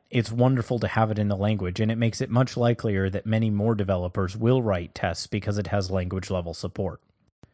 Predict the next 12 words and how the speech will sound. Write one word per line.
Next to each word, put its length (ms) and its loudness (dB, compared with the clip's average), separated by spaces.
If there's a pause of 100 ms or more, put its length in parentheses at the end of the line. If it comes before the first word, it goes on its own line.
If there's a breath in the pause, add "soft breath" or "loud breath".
(180)
Even 240 6
though 120 6
static 360 2
compilation 760 2
with 160 0
a 60 0
strong 280 4
type 260 2
system 520 -2
does 280 4
solve 420 2
that 300 2